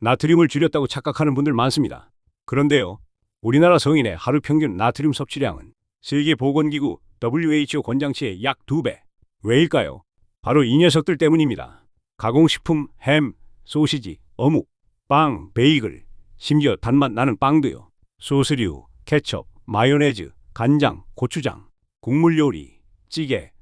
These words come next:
라면, 국수, 발효 절임 식품, 치즈, 피클, 김치. 예를 들어 라면 한 그릇은 나트륨 천육백 밀리그램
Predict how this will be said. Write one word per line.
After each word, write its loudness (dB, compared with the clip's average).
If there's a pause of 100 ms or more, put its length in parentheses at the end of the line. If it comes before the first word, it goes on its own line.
(100)
라면, 0
국수, -8 (400)
발효 2
절임 2
식품, -6
치즈, -6 (200)
피클, -8 (260)
김치. -4 (320)
예를 0
들어 -6
라면 0
한 -2
그릇은 -4 (280)
나트륨 -4
천육백 -6
밀리그램 -2